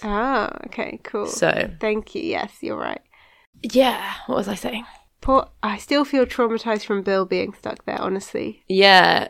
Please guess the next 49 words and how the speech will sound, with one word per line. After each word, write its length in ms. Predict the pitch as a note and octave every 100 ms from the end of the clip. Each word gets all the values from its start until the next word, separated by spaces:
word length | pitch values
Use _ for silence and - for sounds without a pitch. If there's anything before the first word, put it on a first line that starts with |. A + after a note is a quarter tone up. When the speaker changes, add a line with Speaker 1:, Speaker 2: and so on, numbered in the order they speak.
| -
Speaker 2:
but 260 | G#3+ F3+ A#3+
I, 140 | B3
I 100 | C4+ B3+
wonder 240 | D4 D4
what 280 | C#4+ - - - -
they've 200 | A#3 B3
been 200 | A3 A3+
up 160 | A3+ -
to. 160 | - - - _
Speaker 1:
Yeah. 500 | A#3 C#4+ F#4+ F#4 G3+ - -
Speaker 2:
Maybe 280 | A3 B3
they 200 | A#3+ A#3
s-, 760 | G#3+ - - - - - - -
set 400 | - - A#3 -
up 200 | G#3+ E3+
an 100 | G#3
old-timey 560 | G#3 G3 - G#3+ G3 G3
unit. 560 | F3 F#3 E3+ - - - -
<laughs> 160 | _ -
Speaker 1:
Maybe 520 | G#3 F#4 - A#4+ E4+
that's 240 | B3+ C#4
why 60 | D#4
Unit's 360 | C4+ C#4+ C#4 C#4
back. 500 | C#4 F#4 A#4 - -
<laughs> 0 |
'Cause 600 | E4+ C#4+ C4+ - C#4+ C#4+
they 220 | C#4 B3
set 80 | D4
Speaker 2:
Maybe. 220 | F4+ B3+
Speaker 1:
up. 40 | -
Speaker 2:
Oh, 240 | D#4+ A4 G#4
that's 160 | - -
quite 200 | F#4 D4+
cool, 140 | B4
actually. 220 | A#3+ G#3
Speaker 1:
That 140 | G#3+ E4+
would 120 | G#4
be 100 | E4+
cool. 240 | D4+ G3+ - -
Speaker 2:
<laughs> 140 | -
Speaker 1:
But 220 | D#4 C#4+
Speaker 2:
They're 160 | D4 D4+
the 80 | C#4+
founders 380 | D4+ D4+ C#4 A#3+
of 100 | A3
Unit. 440 | D4+ C4 - -
Speaker 1:
Yeah, 380 | A#3+ D4+ F4+ G4
Speaker 2:
Yeah. 40 | B3+
Speaker 1:
also, 300 | D4 E4